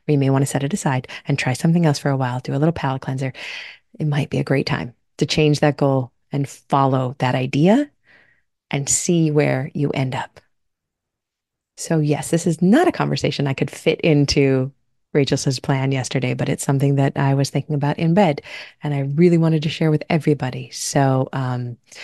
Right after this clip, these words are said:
if you'd like to meet with us once a month in Rachel Says Plan, I'd love to have you. We're having a great time over there. And if you'd like to do ninety Days to Done or ninety Day Revision with me, in which I am your cheerleader and I will help you do this,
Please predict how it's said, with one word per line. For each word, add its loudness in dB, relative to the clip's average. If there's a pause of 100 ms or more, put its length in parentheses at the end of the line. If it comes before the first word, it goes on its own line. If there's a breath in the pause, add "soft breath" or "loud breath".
(360 loud breath)
if -4
you'd 2
like 4
to 2
meet 4
with 0
us 0
once 4
a 4
month 4
in 4
Rachel 4
Says -2
Plan, 0
I'd 2
love 2
to -4
have 0
you. -2
We're 0
having 0
a -4
great -4
time 0
over 0
there. -6 (580 loud breath)
And 4 (280)
if -10
you'd 0
like 2
to -4
do 4
ninety 4
Days 2
to 2
Done 2
or 0
ninety 2
Day 4
Revision 0 (560)
with -2
me, 4 (1000)
in -4
which -4
I 4
am 6
your 6
cheerleader 2
and -2
I 4
will 2
help 0
you 6
do 4
this, -4